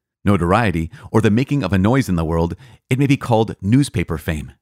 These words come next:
has come to be considered a great good in itself and a ground of veneration." The Decalogue, the Sermon on the Mount, and the Apostolic Catechesis describe for us the paths that lead to the kingdom of heaven.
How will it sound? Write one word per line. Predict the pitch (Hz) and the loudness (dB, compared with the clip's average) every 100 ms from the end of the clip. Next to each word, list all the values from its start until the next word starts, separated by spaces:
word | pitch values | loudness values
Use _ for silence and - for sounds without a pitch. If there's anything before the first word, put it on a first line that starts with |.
| _ _ _ | _ _ _
has | 117 | -4
come | - 139 147 | 0 -2 0
to | 113 | -2
be | 113 | -2
considered | 113 - 160 123 101 - | -2 -2 -2 -2 -2 -6
a | 101 | -2
great | 123 123 92 | -2 -2 0
good | 123 120 | 2 2
in | - 95 | 0 -4
itself | - - 120 95 - - - _ | -4 -4 -2 -2 -6 -20 -20 _
and | 101 90 | -4 -2
a | |
ground | 82 127 139 73 73 | 0 0 0 -2 -6
of | 92 78 | -8 -4
veneration." | 85 80 92 - 69 78 _ _ _ _ _ _ _ _ _ _ _ _ _ _ _ _ | -2 0 -4 -4 -12 -16 _ _ _ _ _ _ _ _ _ _ _ _ _ _ _ _
The | 98 | -2
Decalogue, | 92 143 85 78 73 - _ | 0 -2 -2 -4 -8 -14 _
the | - | -8
Sermon | - 90 | -4 -2
on | 82 | -2
the | 85 | 0
Mount, | 95 107 92 _ _ _ - | 0 0 -2 _ _ _ -6
and | 117 110 | -2 0
the | |
Apostolic | - 139 - 123 127 | -2 -6 -4 -4 -4
Catechesis | - 110 101 - 147 95 - - | -2 -2 -2 -4 -4 -6 -6 -12
describe | - 107 - 135 185 | -8 -6 -4 -2 -2
for | - 90 | -2 -2
us | 85 - | -2 -6
the | 95 | -8
paths | - 135 143 156 151 - | -6 -4 -4 -4 -12 -8
that | 95 98 | -6 -4
lead | 101 85 - - | -2 -2 -6 -8
to | 95 | -6
the | |
kingdom | 95 95 90 | -4 -2 -2
of | 87 | -2
heaven. | 107 80 71 | -2 -4 -6